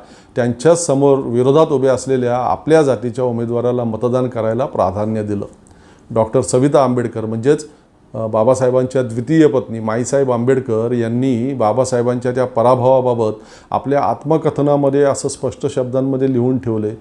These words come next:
की आपल्याच लोकांनी आपल्याच मुक्तिदात्याचा कृतज्ञपणे पराभव केला, ही अतिशय दुर्दैवाची गोष्ट आहे. आणखीन एक लक-, गोष्ट लक्षात घ्यायला हवी. बाबासाहेब पंडित नेहरूंच्या मंत्रिमंडळात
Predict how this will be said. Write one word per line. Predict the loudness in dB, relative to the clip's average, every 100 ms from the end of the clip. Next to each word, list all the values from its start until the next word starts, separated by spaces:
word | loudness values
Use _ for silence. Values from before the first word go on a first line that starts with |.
| -18 -20 -6
की | 0
आपल्याच | 2 2 4 4 4 2
लोकांनी | -2 -2 -2 -2 -4
आपल्याच | -4 -6 -4 -2 0 0
मुक्तिदात्याचा | -4 -4 -4 -2 0 -2 -4 -2 -2
कृतज्ञपणे | -4 -2 0 0 -2 -2 -2
पराभव | -2 -2 0 2 0
केला, | 0 -4 -4 -4 -12 -10 -2
ही | -2
अतिशय | -2 -6 -6 -6
दुर्दैवाची | -4 -4 0 0 0 -2 -6
गोष्ट | -10 -10 -8
आहे. | -8 -8 -12 -20 _ -20 -14 -6
आणखीन | -2 2 2
एक | 2 0
लक-, | -2 -4
गोष्ट | -4 -2 0 2
लक्षात | 2 2 -2 -2 0
घ्यायला | 0 -2 -2
हवी. | -4 -6 -10 -18 _ -4
बाबासाहेब | 0 2 2 2 -2
पंडित | 0 -2 0 -2 -2
नेहरूंच्या | -2 0 0 0 0
मंत्रिमंडळात | 0 0 0 2 4 4